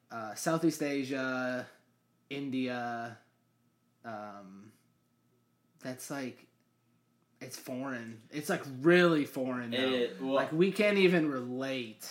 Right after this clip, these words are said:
Speaker 2: I'd say it's a bit more foreign, possibly, than other countries, even in Europe, because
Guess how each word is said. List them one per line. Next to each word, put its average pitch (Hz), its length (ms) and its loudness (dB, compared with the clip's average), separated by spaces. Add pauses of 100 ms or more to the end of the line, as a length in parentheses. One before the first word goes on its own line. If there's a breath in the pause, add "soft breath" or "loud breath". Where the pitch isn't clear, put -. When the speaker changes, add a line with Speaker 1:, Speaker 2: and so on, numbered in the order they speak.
(120)
Speaker 2:
I'd 127 180 -2
say 156 220 2
it's 156 160 -2
a 139 40 -4
bit 123 280 -2
more 113 240 -4
foreign, 120 380 -4
possibly, 107 540 -4
than 101 240 -6
other 104 540 -4 (280)
countries, 107 360 -8
even 110 300 -4
in 104 160 -6
Europe, 104 480 -2
because 104 720 -4